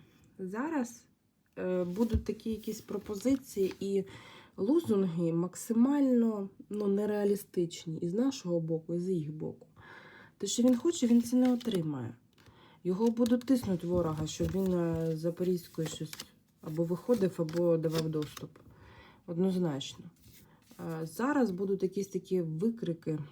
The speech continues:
Категорично хочу ще більше. Але буде інший документ. Тобто вони дійсно будуть щось казати на публіку,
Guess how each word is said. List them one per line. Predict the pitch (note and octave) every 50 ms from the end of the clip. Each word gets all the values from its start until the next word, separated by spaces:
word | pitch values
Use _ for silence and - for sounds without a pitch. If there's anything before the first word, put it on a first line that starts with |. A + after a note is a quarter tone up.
| - _ _ _ _ _ _ _ _ _ _ _ _ _ _ _ _ _ _ _ _ _ _ _ _ _ _ - - - -
Категорично | - F3 F3+ - F#3 E3+ F3 G3+ A3 B3 B3 A#3 - G3 G3 F3+ E3+
хочу | - G3 F#3+ - - F#3
ще | - - - G3
більше. | F3+ E3 E3+ E3 D#3+ - - - - E3+ E3 - - - - - - - - - - - -
Але | - F#3+ G#3 A#3+
буде | A3+ A3 B3 A#3 A#3+
інший | A#3+ A#3 B3+ C4+ B3 A3+ - - F3
документ. | D#3+ E3 E3 E3 - E3 E3 E3 D#3 D3+ D3 D3 C3+ - - _ - - - - - _ -
Тобто | E3+ E3 - G3+
вони | G3 G#3+ A3+ A#3 A3+
дійсно | - A3 A#3 A3+ A3+ G#3+ F#3 F3
будуть | E3 E3 D#3+ E3 D#3+
щось | - - F3+ E3+ -
казати | - - F3+ E3 E3 F3+ F3 E3 - E3+
на | E3 F3
публіку, | E3 - A#3+ C#4 C#4 A#3+ G3+ F3 - - - D3+